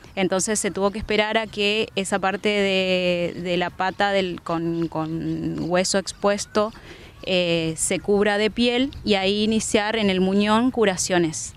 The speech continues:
Desde ese entonces, eh, di-, curaciones diarias todos los días, gasas, vendas, eh, todo tipo de, de cicatrizante, hasta que se pudo hacer una especie de molde para pedir la prótesis.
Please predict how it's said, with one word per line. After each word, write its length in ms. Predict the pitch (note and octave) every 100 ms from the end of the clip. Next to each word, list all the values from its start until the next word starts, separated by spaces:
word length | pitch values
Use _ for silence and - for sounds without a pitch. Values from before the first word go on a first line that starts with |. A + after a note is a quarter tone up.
| - - - -
Desde 400 | G3 F#3+ F3 F#3+
ese 180 | G3+ A#3+
entonces, 720 | A3+ B3+ C#4 C#4+ C#4+ D#4 - - -
eh, 540 | G3 F3+ F3 E3 E3 - -
di-, 160 | F3
curaciones 560 | - - F3 D3+ F3 E3+
diarias 360 | F3+ F3+ F#3+ F#3
todos 240 | F#3+ F#3
los 100 | F#3+
días, 400 | F3+ G#3+ G#3+ G#3
gasas, 540 | F#3 F#3 G3 - G3+ F3+
vendas, 760 | F#3 G3+ G#3 G3+ G3 G3+ - -
eh, 340 | F3 E3+ E3 D#3+ D#3
todo 240 | - G3 F#3+
tipo 320 | G3+ - G3+
de, 280 | F#3+ F3 E3+
de 120 | E3+
cicatrizante, 920 | - - E3+ F3+ - A3+ A#3+ B3 C#4 - - - - - -
hasta 320 | F#3 - G3
que 380 | E3 G3 G#3+ A#3
se 180 | - F#3+
pudo 260 | F#3+ G#3
hacer 260 | G#3+ - A3
una 100 | A3
especie 340 | F#3+ G3 A3
de 120 | G#3
molde 360 | G#3 G#3+ A3 A3+
para 260 | A3 F#3+ G3
pedir 260 | F3 E3+
la 100 | F3+
prótesis. 720 | - G3+ G3 F#3 - B3 -